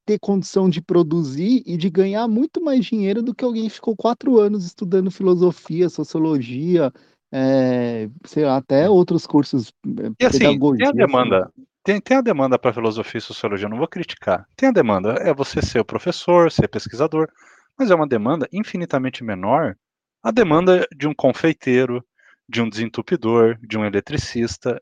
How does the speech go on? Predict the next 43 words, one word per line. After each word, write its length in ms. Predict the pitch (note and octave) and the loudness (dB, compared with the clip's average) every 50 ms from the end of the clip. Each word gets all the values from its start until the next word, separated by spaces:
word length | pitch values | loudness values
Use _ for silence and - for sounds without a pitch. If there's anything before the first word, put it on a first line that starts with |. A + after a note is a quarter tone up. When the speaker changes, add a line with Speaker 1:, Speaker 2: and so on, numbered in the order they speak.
| _ - | _ -8
Speaker 2:
e, 240 | C3 D3 D3 - D3+ | -8 -6 -4 -2 -2
e 40 | C3+ | 2
daí 120 | D3+ D3+ | 2 2
você 140 | - - - | 2 0 -2
pensa, 320 | - F3+ F3 D#3 - D3 | 0 0 0 0 2 2
"Ah, 120 | D3 D3+ D#3 | 2 2 2
mas 160 | C#3+ B2+ A#2+ | 2 0 0
isso 160 | C3 - - | -2 -4 -4
é 40 | D#3+ | -6
coisa 360 | - - C#3 C#3 C#3 - D#3+ | -4 -2 -2 0 0 -2 -6
de 240 | D3+ - D#3 D#3+ D#3 | -8 -6 -6 -6 -6
gente 340 | C#3+ C3+ C#3+ D3 - - A2+ - - | -4 -6 -8 -6 -4 -6 -6 -6 -2
pobre, 360 | - A2 A#2 A#2+ A2+ G#2+ G#2 | 2 2 2 4 4 2 2
olha 160 | A2 B2 D#3+ | 4 4 4
o 20 | G3 | 2
estigma 500 | - - - - - D3 D3 D3 C3+ B2 | 2 0 -4 -4 -4 -2 -2 -2 -2 -2
que 80 | - | -2
a 40 | B2 | -2
gente 100 | A#2+ A2+ | -4 -4
tem 100 | - B2 | -6 -6
na 80 | A#2 A#2 | -6 -6
sociedade." 480 | - A#2+ - - B2 G#2 G2+ F#2+ F#2+ - _ - - - - _ _ _ - | -6 -6 -4 -4 0 2 2 0 0 -2 _ -20 -20 -20 -20 _ _ _ 2
Aí 160 | G#3+ A#3+ A3+ | 2 4 4
vem 160 | F3 F#3+ G3 | 4 2 2
o 80 | F#3 - | 2 0
cara 360 | - - C#3+ C3 B2+ A#2 A2+ | 2 2 4 4 4 4 4
aí, 260 | C#3+ G#3 A3+ D3+ G2 _ _ _ _ _ _ _ _ _ - | 2 2 0 -2 -4 _ _ _ _ _ _ _ _ _ -10
que 80 | - G3 | -10 -10
desentope 540 | D#3+ D#3+ E3+ E3 - - E3+ D#3+ - D3 | -10 -10 -12 -6 0 0 0 2 0 -2
cinco 340 | - - - F3+ G3 - D#3 | -8 -6 -6 -6 -6 -8 -8
pia 300 | - - - C#3+ C3+ B2 | -10 -8 -4 -2 -2 0
por 240 | - - G#2+ G2 F#2+ | 0 0 -2 -2 -2
dia, 420 | G2 A#2 E3+ A3+ G#3+ C3+ F#2+ F2 _ _ _ _ | -4 -6 -2 0 2 2 2 0 _ _ _ _
gasta 480 | - A#2 B2+ C#3 B2+ - - D3+ C3 - - | 0 2 2 2 2 0 0 -2 -2 -2 -2
uma 220 | D#3+ F#3 E3+ C#3+ | -4 0 2 4
hora 240 | C3 C3+ C#3 C3 B2 | 6 6 4 4 2
em 40 | A2+ | -2
cada 320 | - - A#2 G#2 G#2 G2 | -4 -2 -2 0 0 0
um, 240 | G#2+ C3+ F3 F#3 C3 | -2 -2 -4 -8 -8
né, 220 | A2 B2 C#3+ C#3+ - _ _ - | -6 -6 -6 -8 -10 _ _ -10
com 240 | - A2+ G2+ G2+ | -8 -8 -6 -8
o 60 | G2 F#2+ | -10 -10
deslocamento, 760 | G2+ G2+ G#2+ A2 G#2 - G#2+ F#2+ G2 A#2+ E3+ G3+ - - G2 | -8 -6 -4 -4 -4 -2 -4 -4 -2 -2 -4 -4 -6 -8 -10